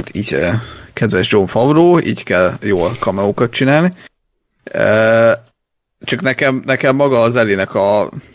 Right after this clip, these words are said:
magyarázata volt kicsit olyan, hogy tehát azért, azért minden harmadik ilyen random immunitásos dolognak így ez a magyarázata, hogy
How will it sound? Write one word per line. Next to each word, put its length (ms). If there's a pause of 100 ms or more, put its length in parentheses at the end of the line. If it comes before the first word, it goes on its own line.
(500)
magyarázata 1000
volt 280
kicsit 320
olyan, 260
hogy 320 (1500)
tehát 180
azért, 300
azért 520 (340)
minden 600 (220)
harmadik 600
ilyen 360 (1400)
random 400
immunitásos 1000
dolognak 640
így 240
ez 180
a 60
magyarázata, 840
hogy 440